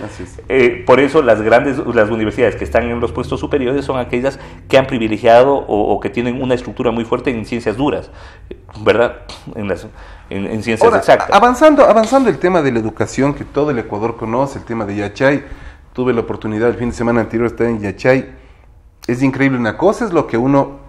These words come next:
Speaker 1: oía, otra cosa es lo que uno ve en la televisión, en las pantallas, y otra cosa es estar ahí.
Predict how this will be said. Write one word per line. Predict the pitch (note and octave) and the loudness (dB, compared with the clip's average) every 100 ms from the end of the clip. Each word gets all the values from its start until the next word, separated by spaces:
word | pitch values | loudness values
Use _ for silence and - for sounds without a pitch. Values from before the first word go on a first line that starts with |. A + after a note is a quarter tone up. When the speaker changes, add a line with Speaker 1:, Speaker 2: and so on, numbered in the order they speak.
| - | -4
Speaker 1:
oía, | G#2+ A#2+ G3+ A#3+ A#3 - - - - - - | 2 2 2 0 -2 -16 -20 -20 -20 -20 -2
otra | B2 B2+ C#3 | 0 0 0
cosa | E3 E3+ | 0 0
es | C#3 | 0
lo | A#2 | -2
que | - | 0
uno | D3 A#2+ | 2 4
ve | C3 | 4
en | F#3+ | 4
la | G3 | 2
televisión, | - A#2+ A2+ G#2 E3 G#3+ F#3+ | 0 -4 -6 -4 -2 -2 -4
en | |
las | A#2+ | -8
pantallas, | - G#2+ F3+ G#3 G#3+ - | -6 -4 -2 -2 -4 -6
y | B2 | -10
otra | C3 A2 | -8 -8
cosa | A#2+ A2+ | -6 -6
es | G#2 | -8
estar | - F#2+ | -10 -10
ahí. | F2+ | -12